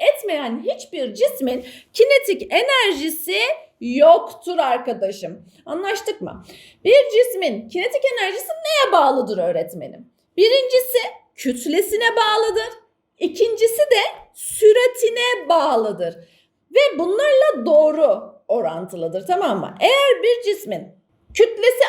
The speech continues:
artarsa kinetik enerjisi artar. Eğer bir cismin sürati artarsa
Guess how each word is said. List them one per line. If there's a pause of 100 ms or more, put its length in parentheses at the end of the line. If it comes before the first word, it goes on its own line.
artarsa (220)
kinetik
enerjisi
artar. (520)
Eğer
bir
cismin (180)
sürati (140)
artarsa